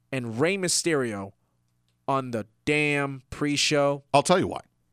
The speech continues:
Speaker 2: Because
Speaker 1: It's not a good enough reason, but go ahead.
Speaker 2: Okay, so for the last basically three weeks of television,
Speaker 1: They have done nothing.
Speaker 2: they've been in the middle of an R-Truth United States joke.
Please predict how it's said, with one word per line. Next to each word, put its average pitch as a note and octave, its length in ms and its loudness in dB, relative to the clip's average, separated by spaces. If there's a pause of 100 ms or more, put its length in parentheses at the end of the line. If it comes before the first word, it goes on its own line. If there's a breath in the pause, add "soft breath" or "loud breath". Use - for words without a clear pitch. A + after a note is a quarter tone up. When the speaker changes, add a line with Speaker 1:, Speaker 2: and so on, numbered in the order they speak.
(440)
Speaker 2:
Because B2+ 400 4
Speaker 1:
It's A2 60 2
not A3+ 160 6
a F#3+ 40 2
good F#3+ 140 2
enough E3 240 -2
reason, C3 280 -4
but A#2 80 -8
go C#3+ 180 2
ahead. B2 160 -2
Speaker 2:
Okay, A#2 220 0 (220)
so A#2 300 4
for A2+ 140 -4
the A2 100 2
last A#2 440 4 (280)
basically B2+ 400 4
three C3 220 0
weeks C3 240 2
of C#3+ 60 -4
television, G2 560 0 (320)
Speaker 1:
They A#2+ 80 -8
have B2 120 -8
done A2+ 180 -8
nothing. A2 360 -12 (140)
Speaker 2:
they've A#2+ 280 2
been A#2+ 320 4
in B2 140 4
the A#2+ 80 4
middle A#2+ 420 4
of A#2 180 4
an A2+ 200 2
R-Truth A2+ 540 2
United G#2 340 2
States - 340 -2
joke. - 380 -8